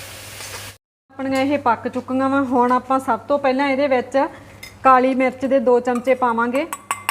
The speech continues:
ਲੂਣ ਪਾਵਾਂਗੇ। ਹੁਣ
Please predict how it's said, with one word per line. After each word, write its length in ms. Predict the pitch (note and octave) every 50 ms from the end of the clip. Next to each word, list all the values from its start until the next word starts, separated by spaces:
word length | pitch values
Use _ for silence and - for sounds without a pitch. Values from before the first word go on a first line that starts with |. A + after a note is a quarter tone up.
| - - - - - - - - - - - - - - - - - - - - - - - - - - - - - - - - - - B3
ਲੂਣ 320 | A#3+ B3 B3 B3+ C4 C4
ਪਾਵਾਂਗੇ। 540 | C4 C4+ C4+ C4 B3+ C4+ C4+ C4 C4+ C#4 C#4
ਹੁਣ 280 | C4 C#4 C4+ C4 C#4